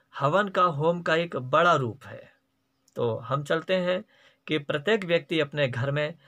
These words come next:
किस तरह की सामग्री का प्रयोग करे, जिससे कि गर्मियों में उसका स्वास्थ्य अच्छा रहे, आसपास का जो वातावरण है वो शुद्ध रहे और उसके घर में लक्ष्मी का वास हो,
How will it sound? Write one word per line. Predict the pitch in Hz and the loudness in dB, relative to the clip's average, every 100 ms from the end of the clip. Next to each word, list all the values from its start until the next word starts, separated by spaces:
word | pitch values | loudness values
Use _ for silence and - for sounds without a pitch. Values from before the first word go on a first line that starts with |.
| _ _ _ - | _ _ _ -2
किस | 214 - | 0 4
तरह | 180 175 | 4 4
की | 170 | 0
सामग्री | 147 151 156 151 156 | 2 2 2 0 -2
का | 147 143 | 2 0
प्रयोग | 139 123 123 - | 2 -2 -2 -2
करे, | 104 117 160 - _ _ - | -2 -2 -6 -14 _ _ -12
जिससे | 135 185 - 208 | -2 -2 2 0
कि | 175 131 | 2 -2
गर्मियों | 127 151 165 180 185 | 0 0 2 4 2
में | 170 160 | 2 -2
उसका | 143 156 135 | 0 0 0
स्वास्थ्य | - 156 180 180 | 2 2 2 2
अच्छा | 180 - 175 | -2 0 -2
रहे, | 160 156 185 - _ _ _ | -2 -6 -12 -16 _ _ _
आसपास | 151 170 - 165 165 | 2 2 4 2 2
का | - 170 | 2 2
जो | 156 151 147 - - - _ | 2 0 -2 -4 -18 -20 _
वातावरण | 120 147 156 202 180 175 | 0 2 4 4 6 4
है | 165 156 | 2 0
वो | 160 | 0
शुद्ध | 143 180 175 180 | 0 -2 2 2
रहे | 160 156 165 - _ _ _ _ _ _ _ _ _ - - - _ | 2 -2 -6 -8 _ _ _ _ _ _ _ _ _ -20 -20 -20 _
और | 180 196 170 113 - _ _ _ _ | 4 6 6 2 -8 _ _ _ _
उसके | - 170 226 | -4 0 0
घर | 165 147 | 2 0
में | 143 151 | 0 2
लक्ष्मी | 147 147 - 156 | 2 -2 -4 -4
का | 143 123 | 0 2
वास | 123 143 147 147 | 4 2 2 0
हो, | 135 151 | -2 -2